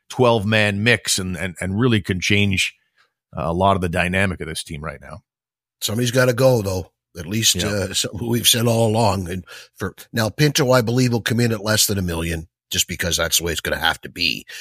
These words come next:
Speaker 2: But just to bring Joseph back, somebody's gotta go. So right now, that, that's, uh, Schmeichel or that's, uh, uh, who am I
Speaker 1: Cruikshank?
Speaker 2: missing? Or Cruikshank, yeah.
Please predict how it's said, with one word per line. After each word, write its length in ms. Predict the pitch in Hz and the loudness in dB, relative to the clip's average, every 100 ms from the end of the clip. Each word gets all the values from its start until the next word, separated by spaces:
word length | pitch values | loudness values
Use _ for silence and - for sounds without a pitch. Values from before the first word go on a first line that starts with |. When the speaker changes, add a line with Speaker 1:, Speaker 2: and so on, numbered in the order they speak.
| - - | -10 -6
Speaker 2:
But 140 | 90 | -2
just 200 | 120 - | 0 0
to 60 | 87 | -2
bring 260 | 107 101 | -4 -2
Joseph 440 | 76 104 151 82 71 | -2 0 0 -4 -4
back, 360 | 73 67 - _ _ - | -4 -4 -6 _ _ -2
somebody's 480 | - 90 73 71 - | 0 0 -4 -4 0
gotta 280 | 76 67 | 2 2
go. 220 | 64 65 - | 0 -4 0
So 180 | - | -2
right 240 | 95 117 92 | 0 -2 -2
now, 420 | 92 87 85 80 - - _ 90 | -2 -2 -2 -4 -10 -20 _ -6
that, 180 | 82 - | -4 -4
that's, 380 | 90 80 - | -2 2 2
uh, 140 | 80 73 | 2 2
Schmeichel 720 | - 85 82 80 78 71 71 | 2 2 -2 -2 -2 -4 -6
or 260 | - 73 73 | -8 -6 -2
that's, 420 | 71 71 - - | -2 0 0 -2
uh, 380 | 73 67 65 64 - _ _ _ _ _ _ _ _ _ _ _ _ | -2 -2 -2 -4 -8 _ _ _ _ _ _ _ _ _ _ _ _
uh, 680 | - 62 62 64 65 65 65 | -16 -12 -10 -10 -8 -8 -8
who 140 | 64 80 | -8 -8
am 60 | |
I 40 | 71 | -2
Speaker 1:
Cruikshank? 460 | 110 - 127 135 | 2 4 4 4
Speaker 2:
missing? 140 | - - | 0 -12
Or 120 | - - | -10 -4
Cruikshank, 540 | 120 107 - 76 - | -2 2 2 2 -2
yeah. 180 | 104 | -2